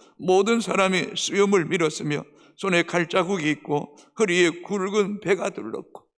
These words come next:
모압이 패망하자 모압 사람들이 대머리가 되었다고 말합니다. 자연적으로 대머리가 된 것이 아닙니다. 극도의 슬픔과 애통을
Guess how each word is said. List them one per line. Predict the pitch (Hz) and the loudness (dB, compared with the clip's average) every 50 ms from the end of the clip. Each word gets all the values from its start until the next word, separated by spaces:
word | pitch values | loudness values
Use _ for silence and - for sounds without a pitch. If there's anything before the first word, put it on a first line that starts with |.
| _ _ _ _ _ _ _ _ _ _ _ _ _ _ _ - - - | _ _ _ _ _ _ _ _ _ _ _ _ _ _ _ -20 -14 -4
모압이 | 151 170 160 160 170 170 170 160 165 160 160 - - - - - | 0 2 4 6 6 4 4 4 4 4 2 0 -4 -10 -8 -4
패망하자 | 170 190 180 175 180 180 165 170 165 156 170 160 156 156 - - - - - _ _ _ | -2 0 2 2 0 2 2 0 0 0 0 0 0 0 -2 -4 -10 -16 -20 _ _ _
모압 | 147 156 165 175 185 185 | 0 2 4 4 4 2
사람들이 | - - 190 180 170 180 185 180 170 170 165 170 | 0 0 2 2 2 2 2 0 0 0 0 0
대머리가 | 151 180 208 208 226 220 202 190 185 175 | 0 0 2 2 2 2 2 2 2 2
되었다고 | 160 170 165 165 - 156 - 151 160 | 2 2 0 0 -2 -6 -6 -6 -2
말합니다. | 147 147 147 - - - - - - - 190 175 - _ _ - _ _ | -2 -2 0 0 -4 -6 -8 -10 -14 -14 -16 -20 -20 _ _ -20 _ _
자연적으로 | - 170 175 165 196 220 220 208 226 226 220 202 190 | -12 -8 -2 0 0 0 0 0 0 2 2 2 2
대머리가 | 165 175 175 190 202 214 208 208 190 196 | 2 0 0 2 2 2 2 2 -2 -2
된 | - 180 180 170 | -2 -2 -4 -2
것이 | 165 190 180 202 196 | -2 -2 -2 0 -2
아닙니다. | 170 143 117 143 180 170 180 165 180 170 - - - - - _ _ _ _ _ _ | -4 -2 -4 -6 -6 -6 -4 -2 -2 -2 -2 -4 -10 -20 -20 _ _ _ _ _ _
극도의 | - 226 220 - - - - 220 214 208 196 180 | -6 -6 -6 -6 -4 -2 0 4 4 6 4 4
슬픔과 | - - 202 185 175 185 - 226 220 208 202 208 208 196 180 - - - - - | 2 0 0 0 0 0 -4 -4 -4 -4 -2 0 2 2 2 2 0 -4 -2 0
애통을 | 180 214 208 214 - 214 165 180 180 185 202 214 196 165 151 - | 2 2 2 0 -2 -2 -2 0 2 4 4 6 4 4 2 -2